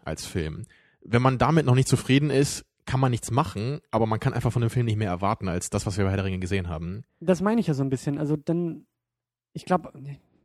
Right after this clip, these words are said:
Speaker 2: ist ein starkes Statement auf jeden Fall, dass es nicht besser geht. Ich gehe diese Tendenz, glaub ich, auch mit dir. Aber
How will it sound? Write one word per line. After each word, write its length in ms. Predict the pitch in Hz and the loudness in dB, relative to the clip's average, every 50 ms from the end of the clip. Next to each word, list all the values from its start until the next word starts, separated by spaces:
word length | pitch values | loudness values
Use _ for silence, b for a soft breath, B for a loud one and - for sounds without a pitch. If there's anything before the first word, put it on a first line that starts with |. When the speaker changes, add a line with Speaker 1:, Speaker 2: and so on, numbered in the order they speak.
| - - | -20 -20
Speaker 2:
ist 140 | - - - | -18 -16 -16
ein 20 | |
starkes 680 | - - - 135 175 - - 175 147 143 - - - | -12 -8 -4 -4 -2 0 0 0 0 -2 -6 -12 -18
Statement 420 | _ - - 135 - - 220 214 196 | _ -6 -4 -4 -2 -2 -2 -2 -2
auf 100 | 175 - | -2 -2
jeden 140 | 202 196 | -2 -2
Fall, 120 | 185 - 175 | 0 0 0
dass 120 | 156 143 | -2 -2
es 40 | - | -4
nicht 160 | 147 - - | -6 -6 -6
besser 280 | - 135 127 - 202 190 | -6 -6 -4 -2 -4 -2
geht. 260 | 180 202 208 202 165 | 0 0 -2 -2 -2
Ich 260 | 143 - - - - _ _ _ _ _ - 135 | -6 -10 -10 -14 -20 _ _ _ _ _ -12 -2
gehe 200 | - 156 165 156 _ _ _ - | 0 0 0 0 _ _ _ -4
diese 180 | 165 147 151 151 | 0 0 0 2
Tendenz, 360 | - 147 143 143 151 160 - | 2 0 2 2 2 0 0
glaub 200 | - 143 135 127 | 0 0 0 0
ich, 100 | - - | -4 -10
auch 100 | - - | -6 0
mit 200 | 147 147 - - | 0 0 0 2
dir. 240 | 165 143 143 165 190 b b b b b b b b b b _ | 2 2 4 2 2 b b b b b b b b b b _
Aber 380 | - 165 151 165 156 156 156 | 0 2 4 4 4 2 0